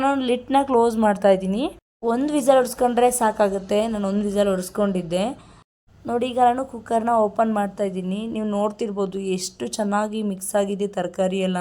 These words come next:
ಅಂತೇಳ್ಬಿಟ್ಟು. ಈಗ ನಾನು ಒಂದು ಸ್ಪೂನ್ ತಗೊಂಡು ಅದನ್ನೆಲ್ಲ ಮಿಕ್ಸ್ ಮಾಡ್ಕೊಳ್ತಾ ಇದ್ದೀನಿ ಇನ್ನೊಂದು ಟೈಮು. ನೀವು ನೋಡ್ತಿರ್ಬೋದು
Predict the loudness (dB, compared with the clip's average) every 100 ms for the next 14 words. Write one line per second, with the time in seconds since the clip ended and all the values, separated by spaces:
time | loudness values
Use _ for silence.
0 | -4 -6 -6 -6 -6 -6 -6 -8 -20 _
1 | _ _ _ _ _ -8 0 2 2 0
2 | -6 -4 -2 0 0 0 0 0 0 0
3 | -2 -2 0 -2 -4 -6 -4 -4 -2 -2
4 | -2 -2 0 0 0 0 -2 -2 -2 -4
5 | -6 -12 _ _ _ _ -6 -2 0 0
6 | 0 -2 -4 -2 0 0